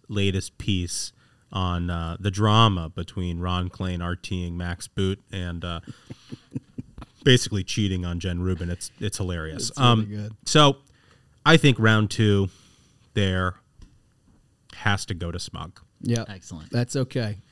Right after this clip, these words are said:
Speaker 2: That's okay because I packed a nuclear weapon.
Speaker 1: Wow.
Speaker 3: Uh, well, I got, I got a fire take too. I mean, I got a few to choose from.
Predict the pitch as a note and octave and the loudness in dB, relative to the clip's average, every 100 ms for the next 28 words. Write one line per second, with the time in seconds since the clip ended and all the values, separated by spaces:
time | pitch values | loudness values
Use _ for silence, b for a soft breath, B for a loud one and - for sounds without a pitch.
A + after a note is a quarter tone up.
0 | _ A#2+ A2+ C3 A#2+ A#2+ G#2+ G#2 A#2+ G#2+ | _ -4 -4 -4 -4 -4 -6 -4 -4 -4
1 | - A#2 C3+ - G#2+ A2 - B2+ C3 B2 | -6 -4 -4 -4 -2 -2 0 0 2 0
2 | - C#3 C#3+ D#3 B2+ - G#2 - _ G#2 | -2 -2 -2 -2 -6 -8 -12 -12 _ 2
3 | A2 F#2+ F2 D#3 C#3+ C#3 C#3+ A#2 B2+ C#3+ | 4 4 2 -2 -2 -2 -4 -6 -8 -8
4 | F#2 G#2+ F#2 F2 F2+ - G2 E2+ - _ | -10 -8 -6 -6 -8 -8 -8 -8 -14 _
5 | _ _ - B B B - C#3+ C#3+ F3+ | _ _ -20 B B B -2 0 0 -2
6 | G#2 - - D3 F#2 - F#2+ - E2 D#2 | -6 -6 -4 -4 -4 -10 -12 -12 -14 -16